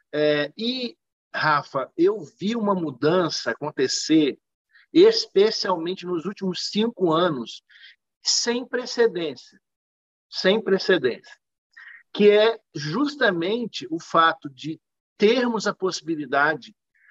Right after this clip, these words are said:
de novas modalidades de contratação, novas modalidades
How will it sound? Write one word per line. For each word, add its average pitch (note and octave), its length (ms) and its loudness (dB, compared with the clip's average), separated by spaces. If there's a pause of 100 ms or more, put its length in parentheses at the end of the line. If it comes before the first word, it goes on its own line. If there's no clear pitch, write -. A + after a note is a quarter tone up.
(180)
de D3 120 -2
novas A#3 560 0
modalidades D#3 960 -6 (100)
de F#3 160 -4
contratação, D#3+ 1120 0 (560)
novas G#3 500 2
modalidades E3 1040 -4